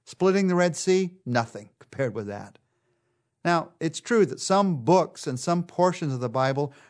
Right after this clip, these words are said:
are gonna be more personally inspiring to you than others, but that does not change the fact that all the Bible is inspired.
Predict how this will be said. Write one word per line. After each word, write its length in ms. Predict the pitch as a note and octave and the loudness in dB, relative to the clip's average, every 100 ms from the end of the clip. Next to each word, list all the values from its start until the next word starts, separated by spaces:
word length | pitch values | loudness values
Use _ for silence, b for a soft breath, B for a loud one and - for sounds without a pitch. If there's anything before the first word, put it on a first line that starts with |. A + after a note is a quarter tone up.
| B | B
are 100 | A#2+ | -2
gonna 160 | C3+ | 0
be 120 | C3 C#3+ | -2 0
more 240 | D3 C#3+ | 2 0
personally 680 | C#3 E3+ F3 - D#3 D3+ A#2+ | -2 -2 -2 -2 -4 -4 -4
inspiring 840 | A2+ - - C3+ D3 D#3+ F3 F3 | -6 -8 -2 0 2 0 -2 -4
to 140 | F3 | -4
you 160 | E3+ F3 | -4 -4
than 160 | D#3+ | -4
others, 460 | C#3+ E3 F3 F#3 - b b b - | -4 -6 -6 -10 -16 b b b -4
but 120 | A2+ | 0
that 200 | E3 E3 | 0 0
does 140 | C3 | -4
not 420 | A#2 C#3+ F#3 - | -2 2 2 0
change 300 | - E3 D3+ | -4 -4 -4
the 80 | B2 | -6
fact 300 | - C#3 A#2+ | -2 -2 -2
that 100 | B2+ - | -8 -2
all 300 | D3+ E3 D#3+ | 2 4 2
the 100 | C3 | 0
Bible 380 | B2+ A#2+ A#2 | 0 0 -2
is 100 | A2+ | -6
inspired. 600 | G#2 G2+ - G#2 G2 - | -8 -10 -8 -8 -8 -16